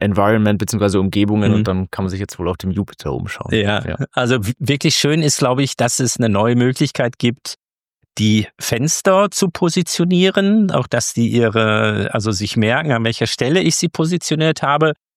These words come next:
Speaker 2: Wenn ich mir dann so einen Raum baue mit einigen Dingen, äh, ich die Brille aufhabe und mir im Raum so diese Apps dann positioniere und ich hab die so rundherum, das ist schon ganz schick. Also das sieht schon, äh, schick aus, also die Beispiele, die Sie da genannt haben,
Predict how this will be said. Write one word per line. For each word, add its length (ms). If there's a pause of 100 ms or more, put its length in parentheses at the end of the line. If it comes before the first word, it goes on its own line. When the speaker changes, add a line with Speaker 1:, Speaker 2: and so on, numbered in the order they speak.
(140)
Speaker 2:
Wenn 140
ich 140
mir 100
dann 180
so 80
einen 140
Raum 440
baue 480
mit 220
einigen 460
Dingen, 560 (420)
äh, 140
ich 160
die 100
Brille 320
aufhabe 480
und 160
mir 160
im 140
Raum 520
so 200
diese 260
Apps 220
dann 160
positioniere 1000
und 160
ich 160
hab 100
die 100
so 120
rundherum, 540 (420)
das 180
ist 140
schon 180
ganz 540 (380)
schick. 340
Also 180
das 180
sieht 200
schon, 220 (280)
äh, 380
schick 260
aus, 240
also 160
die 140
Beispiele, 480
die 80
Sie 440
da 300
genannt 480
haben, 240